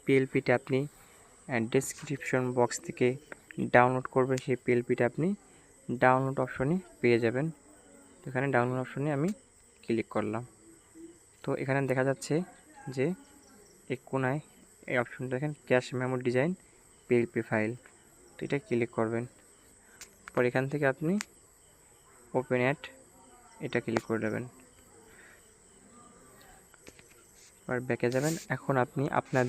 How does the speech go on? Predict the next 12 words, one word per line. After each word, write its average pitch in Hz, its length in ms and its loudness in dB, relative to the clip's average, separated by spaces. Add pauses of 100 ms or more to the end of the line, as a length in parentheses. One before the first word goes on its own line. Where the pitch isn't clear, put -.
যে 170 140 6
কোনো, 151 200 6
আপনি 143 400 2 (640)
এটা 120 360 4
আপনার 120 320 -2
কো-, 120 160 -2
যে 120 140 0
কোনো 120 200 2
আপনার 117 220 2
বিজনেসে 120 560 0
আপনি 131 220 -2
ব্যবহার 117 260 2